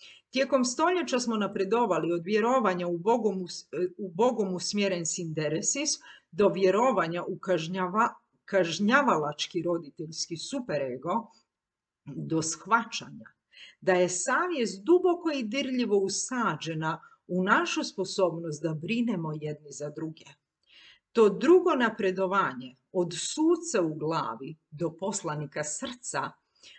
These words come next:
uključuje manje cinizma prema ljudskoj prirodi, više nade za nas kao skupinu, a također i više osobne odgovornosti i povremeno više osobne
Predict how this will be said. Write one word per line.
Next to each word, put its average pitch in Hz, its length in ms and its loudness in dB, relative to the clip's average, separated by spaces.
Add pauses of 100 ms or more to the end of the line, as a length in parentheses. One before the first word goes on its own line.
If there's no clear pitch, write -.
(140)
uključuje 190 680 0
manje 247 440 0
cinizma 156 680 -4
prema 147 260 -8
ljudskoj 247 480 -4
prirodi, 240 600 -2 (320)
više 330 460 6
nade 262 480 4
za 175 140 -4
nas 190 340 -2
kao 160 200 -2
skupinu, 226 680 -4
a 226 140 -2
također 247 640 0
i 202 140 0
više 302 340 2
osobne 240 560 -2
odgovornosti 196 1160 -4
i 196 280 -4 (300)
povremeno 233 800 2
više 240 340 -2
osobne 185 560 -4